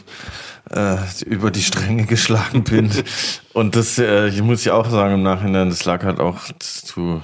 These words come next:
Speaker 1: neunzig Prozent an, einfach wenn man überfordert ist
Speaker 2: Ja,
Speaker 1: oder
Speaker 2: klar.
Speaker 1: sich irgendwie zu, zu große Sachen vornimmt oder Leute von einem irgendwie viel erwarten und man hat Angst, das,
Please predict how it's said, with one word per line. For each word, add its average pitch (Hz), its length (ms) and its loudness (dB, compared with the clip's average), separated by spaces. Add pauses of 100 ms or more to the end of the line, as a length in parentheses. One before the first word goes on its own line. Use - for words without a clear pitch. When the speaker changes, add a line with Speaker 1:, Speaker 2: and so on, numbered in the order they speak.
(100)
Speaker 1:
neunzig 87 360 -2
Prozent 87 380 -4
an, 80 240 -4
einfach 82 300 -6
wenn 85 100 -4
man 80 160 -4
überfordert 80 600 -4
ist 73 180 -8
Speaker 2:
Ja, 80 60 -4
Speaker 1:
oder 80 100 -2
Speaker 2:
klar. 80 160 -4
Speaker 1:
sich 71 80 -10
irgendwie 82 240 -4
zu, - 240 -10
zu 90 180 -6
große 87 380 -4
Sachen 82 300 -2
vornimmt 85 520 0
oder 85 220 0
Leute 82 320 -2
von 87 200 -4
einem 85 220 0
irgendwie 85 280 -2
viel 90 200 -4
erwarten 82 460 0
und 82 80 -2
man 82 160 -4
hat 80 100 -4
Angst, 80 260 -4
das, - 200 -12